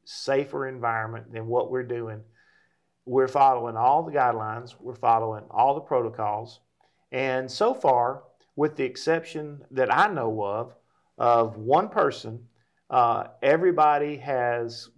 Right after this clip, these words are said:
been very complimentary about how they feel like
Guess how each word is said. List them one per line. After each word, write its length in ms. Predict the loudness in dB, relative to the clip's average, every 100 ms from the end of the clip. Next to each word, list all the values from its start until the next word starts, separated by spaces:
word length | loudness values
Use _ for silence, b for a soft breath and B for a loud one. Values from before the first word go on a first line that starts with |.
| _
been 240 | -4 -2
very 240 | 0 2 0
complimentary 840 | -2 -4 -4 -8 -8 -8 -8 -10 b b b -6
about 580 | -4 0 2 2 0 -4
how 320 | 2 2 2 -2
they 240 | -4 -6
feel 840 | -10 -2 0 2 2 0 -4 -10 _
like 640 | -12 -4 0 0 -2 -8